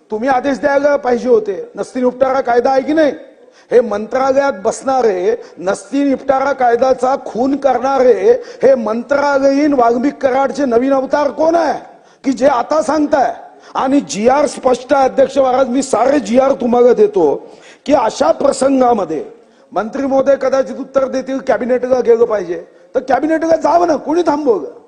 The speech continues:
कॅबिनेटमध्ये जाऊन मदत केली पाहिजे. मी सर्व जीआर तुम्हाला सादर करतो, एकतीस जानेवारी एकोणीसशे त्र्याऐंशी, सत्तावीस मार्च दोन हजार तेरा, तीस जानेवारी दोन हजार चौदा.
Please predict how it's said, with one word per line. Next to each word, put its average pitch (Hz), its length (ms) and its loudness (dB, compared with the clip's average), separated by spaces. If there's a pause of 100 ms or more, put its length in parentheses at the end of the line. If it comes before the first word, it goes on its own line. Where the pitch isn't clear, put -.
(520)
कॅबिनेटमध्ये 269 680 0
जाऊन 196 480 0
मदत 247 400 -2
केली 233 220 0
पाहिजे. 220 280 -2
मी 285 140 -2
सर्व 285 380 0
जीआर 262 400 -2
तुम्हाला 247 380 0
सादर 240 340 0
करतो, 269 560 0 (240)
एकतीस 233 380 0
जानेवारी 240 500 2
एकोणीसशे 214 400 -4
त्र्याऐंशी, 254 720 -2 (340)
सत्तावीस 247 540 -2
मार्च 214 320 -4
दोन 175 200 -6
हजार 165 200 0
तेरा, 262 640 2 (320)
तीस 269 320 2
जानेवारी 185 440 -2
दोन 190 260 -8
हजार 180 220 -4
चौदा. - 480 -2